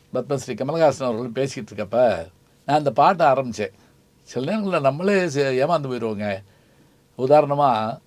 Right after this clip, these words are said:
"கருங்காலி கட்டைக்கு நாணாத கோடாரின்னு" ஆரம்பிச்ச உடனே அவர் முழு பாட்டையும் சொல்லி முடிச்சிட்டாரு. எனக்கு ஆச்சரியம், "என்னங்க சிலபஸ்ல இருந்தாலே படிச்சு போ-, சொல்ல முடியாது, நீங்க எப்படிங்க சொன்னீங்க?" அப்படின்னு கேட்டேன். "என்ன அப்படி கேக்குறீங்க? சண்முக அண்ணாச்சி நாடகக்குழுவில் தான் நான் இருந்தேன் நானு.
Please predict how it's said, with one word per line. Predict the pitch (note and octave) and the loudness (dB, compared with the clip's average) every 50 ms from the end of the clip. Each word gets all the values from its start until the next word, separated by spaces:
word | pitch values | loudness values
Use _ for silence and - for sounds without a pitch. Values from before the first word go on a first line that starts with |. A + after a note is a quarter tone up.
| _ _ _ _ - | _ _ _ _ 2
"கருங்காலி | C#3 C#3 F3+ G3 F#3 F#3+ F#3+ F#3 F#3 F3+ D#3 C#3 | 2 2 2 2 2 4 4 4 4 2 -2 -2
கட்டைக்கு | - D3+ C#3+ C3+ D#3 C#3+ C3 - D#3 C3+ | -4 -4 -4 -4 -6 -8 -6 -6 -6 -4
நாணாத | B2+ B2 C3+ D3 D#3 D#3 D#3 C#3 C#3 | -2 -2 -2 0 0 0 0 0 -2
கோடாரின்னு" | C3 B2+ B2+ C3+ C#3 C#3 C3+ C3 C3 B2+ A#2+ A2+ A#2 | -2 -2 -2 0 2 2 2 2 0 -2 0 0 0
ஆரம்பிச்ச | C3 B2+ A2+ G#2 - | 0 -2 -6 -4 -4
உடனே | A2 G#2+ A2+ D3 G3 F#3+ C#3+ G#2+ G2 F#2+ - _ _ _ _ _ _ _ _ _ | -4 -4 -4 -4 -4 -4 -4 -4 -6 -8 -12 _ _ _ _ _ _ _ _ _
அவர் | - - G#3 G#3+ F#3+ | 0 4 4 4 4
முழு | E3+ E3+ G#3 A#3+ G#3 | 4 2 0 0 2
பாட்டையும் | F#3+ G#3 G3+ E3+ F#3+ F#3 D#3 | 2 2 2 2 0 -2 -2
சொல்லி | D3 D#3 E3+ | -2 -2 -2
முடிச்சிட்டாரு. | D#3 D3+ C3 A#2 - - A2+ G#2+ F#2 E2+ - _ _ _ _ _ _ _ _ _ _ _ _ _ _ _ - | -4 -6 -8 -10 -4 -2 -2 -2 -2 -6 -14 _ _ _ _ _ _ _ _ _ _ _ _ _ _ _ -4
எனக்கு | B2+ D#3 G3+ G#3 - F3 | -2 -2 0 2 4 4
ஆச்சரியம், | E3+ F#3+ G#3 - F#3 D#3+ D#3+ C3+ G#2 - _ - | 4 4 4 0 -2 -2 -2 -4 -6 -6 _ -10
"என்னங்க | A#2 B2+ D3+ G3+ G3+ F#3+ D3 - | -8 -6 -2 0 0 0 0 0
சிலபஸ்ல | D3 D#3+ G#3+ G#3 A3+ F3+ D3 F3 | 0 0 2 2 0 0 0 -2
இருந்தாலே | F3 E3+ D#3 D#3 D#3+ E3+ E3 | -4 -2 2 2 2 2 2
படிச்சு | C#3 D3 D#3 C#3+ C3+ D3 | 0 -2 -2 -2 -10 -2
போ-, | C#3+ D3 C#3 C#3 C3 | 0 2 2 2 2
சொல்ல | - C3+ D3 D#3+ | 0 -2 -2 -2
முடியாது, | D3+ C#3+ C#3 C#3 D3 | -4 -2 -2 0 0
நீங்க | D3 C#3 B2 B2 | -2 -2 -6 -6
எப்படிங்க | A2+ C#3+ E3+ E3 D#3+ C#3 | -6 -6 -6 -6 -6 -6
சொன்னீங்க?" | A#2 A#2+ A#2 B2 C3 B2+ A#2+ | -6 -4 -4 -4 -4 -4 -4
அப்படின்னு | A2 A2+ A2+ A2+ | -4 -4 -6 -4
கேட்டேன். | G#2+ G#2 F#2 F#2 G2 - _ _ _ _ _ _ _ _ _ _ _ _ _ | -4 -4 -4 -6 -10 -10 _ _ _ _ _ _ _ _ _ _ _ _ _
"என்ன | - G#2+ B2+ D#3 D#3+ | -12 -10 -4 -2 -2
அப்படி | C#3+ C3 C#3 C#3+ | -2 -2 -6 -6
கேக்குறீங்க? | B2+ C#3+ C3+ B2+ C3 B2+ B2 B2+ C#3 C#3+ B2 A2 - _ _ _ _ _ _ _ _ _ _ _ _ _ _ _ _ | -2 -2 -2 -2 -2 -4 -4 -2 0 0 0 -2 -2 _ _ _ _ _ _ _ _ _ _ _ _ _ _ _ _
சண்முக | _ - - - B2 C3 D3+ E3+ F3+ F3 D#3+ | _ -18 -8 -6 -6 -4 -2 2 2 2 2
அண்ணாச்சி | D#3 D#3 D3 C#3 A2+ - C#3 C3+ C3 B2+ C3 B2+ | 4 2 2 2 2 -2 -4 -2 -2 -2 -4 -2
நாடகக்குழுவில் | A#2 B2+ C3 D3 D#3+ D#3 D3 B2+ C#3 C#3 C3+ C3 B2 | 0 2 2 4 4 4 2 2 0 -2 0 0 2
தான் | C3 C#3+ D3+ | 0 0 0
நான் | D3+ C#3+ C3+ | 2 0 -2
இருந்தேன் | A#2 B2 C3+ C#3 C#3 B2 | -2 -4 -4 -4 -2 -2
நானு. | A#2+ A#2 A2+ A2+ C3 C#3+ B2 F#2 E2+ | 0 0 0 0 0 -2 -2 -4 -6